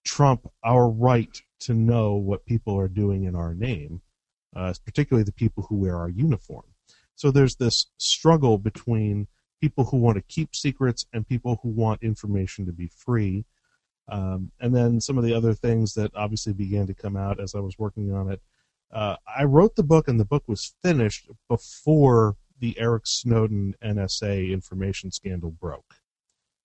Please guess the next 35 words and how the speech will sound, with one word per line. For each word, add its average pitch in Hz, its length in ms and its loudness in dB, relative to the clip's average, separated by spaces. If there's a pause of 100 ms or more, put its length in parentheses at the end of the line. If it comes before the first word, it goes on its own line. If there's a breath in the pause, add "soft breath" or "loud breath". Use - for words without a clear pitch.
(120)
So 101 260 0
the 95 120 -2
book 156 220 2
was 120 160 4
written 120 220 2
before 120 380 2
that 101 160 0
happened, 98 380 -4
and 98 140 -4
yet 95 160 -2
there 101 160 -2
are 95 60 -2
many 117 320 2
parallels 101 560 -2
to 95 140 -8
that. 87 300 -8 (560 soft breath)
But 135 80 -2
one 143 220 8
could 120 220 0
just 135 300 2
as 127 120 0
easily 110 360 0
draw 101 580 -2
similar 135 480 0
parallels, 98 920 -4 (520)
uh, 90 260 -8 (120)
in 107 220 -2
the 98 300 -2
exposure 117 680 2
of 98 320 0
classified 107 540 0
information 104 600 -4
that's 98 160 -4
been 95 200 -6
suppressed - 480 -6